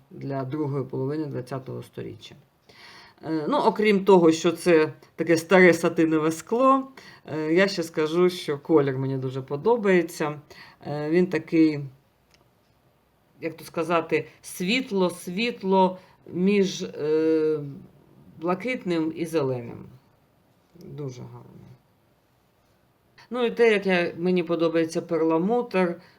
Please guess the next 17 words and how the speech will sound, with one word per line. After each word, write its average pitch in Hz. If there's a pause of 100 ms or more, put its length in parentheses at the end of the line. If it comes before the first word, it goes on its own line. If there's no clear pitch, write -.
я 165 (340)
накупила 190 (260)
перламутрових 156
намистин. 151 (1300)
І 170
починаю 190
я, 165 (360)
е, 147
з -
цього. 151 (460)
Ну, 254 (160)
мабуть, 190
така 190
форма, 185 (240)
просто 175
кулька, 143 (100)
це 214